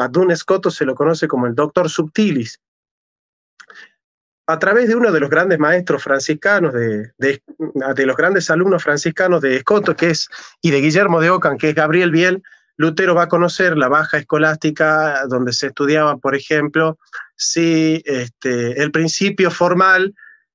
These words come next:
es un principio que está en la materia o fuera de la materia. Ahora, si el principio formal es material, eh, informa la materia primera o la materia segunda. Ahora, si esa eseidad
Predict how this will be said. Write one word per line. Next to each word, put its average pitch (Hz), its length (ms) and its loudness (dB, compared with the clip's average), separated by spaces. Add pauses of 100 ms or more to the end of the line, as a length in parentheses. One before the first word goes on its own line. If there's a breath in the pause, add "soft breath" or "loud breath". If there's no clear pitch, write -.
(120)
es 175 280 0
un 160 140 2
principio 160 600 0
que 147 100 -2
está 185 260 0
en 185 60 2
la 175 100 4
materia 185 540 4
o 160 60 2
fuera 160 320 2
de 139 100 2
la 131 120 2
materia. 151 580 2
Ahora, 147 260 0
si - 120 -4
el 127 80 -2
principio 156 440 0
formal 165 440 2
es 160 100 0
material, 190 580 2 (580 loud breath)
eh, 151 280 2
informa 180 500 2
la 147 120 2
materia 202 400 2
primera 226 460 2
o - 20 4
la 170 120 2
materia 156 440 0
segunda. 156 520 0
Ahora, 151 280 2
si 170 200 0
esa 180 220 0
eseidad 185 560 0